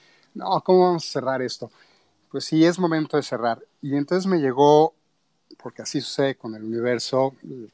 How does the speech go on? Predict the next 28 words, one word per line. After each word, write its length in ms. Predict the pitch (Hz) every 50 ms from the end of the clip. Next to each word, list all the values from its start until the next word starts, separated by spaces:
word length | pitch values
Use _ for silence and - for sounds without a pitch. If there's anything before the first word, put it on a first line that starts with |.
| _ _ _ _ _
te 120 | - 117
dice 640 | 113 117 117 110 - - 123 120 117 120 117 123 -
y 100 | - 143 -
te 120 | - 120
pone 260 | - 131 135 139 143 131
la 100 | 120 117
gran 240 | 117 120 120 123 117
prueba, 440 | - 127 127 127 127 127 131 139 - _ _ _ _ _ _ _ _ _ _ _ _ _
y 120 | - 127 123
me 100 | 127 -
puso 580 | - 165 165 - - - 175 165 165 165 156 -
un 480 | - 160 151 151 151 156 156 156 151 147 _ _
cliente 600 | - - 139 135 135 131 123 113 _ 117 110 107 _ _ _ _ _ _ _ _ -
que 120 | - 117
tenía 460 | - - 120 120 123 131 139 143 143
un 180 | 139 139 139 139
proyecto 800 | - - - 135 127 127 123 120 - _ _ - 127 127 127 127 _ _ _ _ _ _ _ _ _ _ _ _ _ _ _ _ -
que 160 | - 131 120
superaba 720 | - - 131 - - 131 127 131 135 143 147 151 151 156 -
no 440 | 156 131 135 139 139 151 156 160 165
dos, 460 | 151 156 147 147 151 151 - - -
no 240 | 127 127 135 147 156
tres, 460 | - - 139 135 135 139 139 135 -
no 240 | 127 123 131 139 143
diez, 420 | 135 127 127 127 131 - - - _ _ _ _ _
superaba 460 | - - 113 - - 131 139 156 160
por 240 | - - 147 131 127
mil 400 | 131 139 139 147 147 151 170